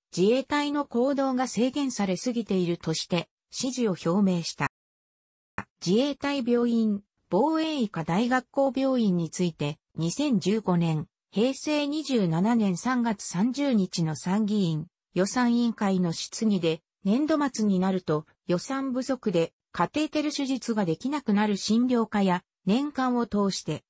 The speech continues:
カテーテル手術ができない診療科があるといった問題点を指摘した。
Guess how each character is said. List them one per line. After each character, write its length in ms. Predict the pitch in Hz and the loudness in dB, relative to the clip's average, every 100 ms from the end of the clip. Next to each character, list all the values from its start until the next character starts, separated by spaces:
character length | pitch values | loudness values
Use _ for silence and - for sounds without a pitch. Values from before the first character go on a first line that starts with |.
| _ | _
カ 160 | - 185 | -4 -4
テ 160 | - 320 | 0 -2
ー 60 | |
テ 100 | 302 | -2
ル 100 | 294 | -2
手 140 | 294 269 | -2 -2
術 300 | 262 - 214 | -2 -2 -2
が 100 | 185 | -2
で 140 | 160 | -4
き 160 | - 226 | -2 0
な 120 | 175 | 0
い 140 | 160 - _ - | -2 -8 _ -4
診 280 | 220 285 | 0 2
療 220 | 302 302 285 | 2 0 0
科 160 | 262 | -2
が 160 | 247 247 | 0 0
あ 60 | |
る 100 | 226 | 0
と 140 | 208 196 | 0 0
い 60 | |
っ 60 | 185 - | -2 -2
た 200 | 165 170 _ _ | -2 -2 _ _
問 280 | 165 190 269 | 0 2 2
題 200 | 285 269 | -2 -2
点 240 | 240 202 | 0 0
を 100 | 151 | 0
指 300 | 139 - 175 | -4 -6 -8
摘 40 | - | -6
し 200 | - - | -10 -6
た。 180 | 147 | -6